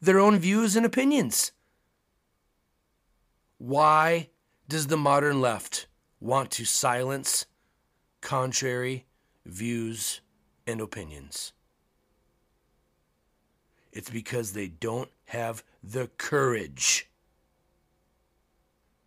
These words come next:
to face the content, to, uh,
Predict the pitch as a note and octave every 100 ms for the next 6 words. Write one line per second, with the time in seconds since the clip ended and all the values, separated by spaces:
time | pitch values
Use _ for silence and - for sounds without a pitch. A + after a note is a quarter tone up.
0 | _ _ _ _ _ _ - - B2+ A#2+
1 | A#2 A#2 _ _ - - - C3+ B2 A#2+
2 | B2 - - - _ _ _ _ _ _
3 | _ _ _ - C#3 - - D#3+ F#3 -
4 | A#2+ D2+ - - _ _ _ _ - _
5 | - D#3 D3+ C#3+ - _ _ _ _ _
6 | - C#3 C3 B2+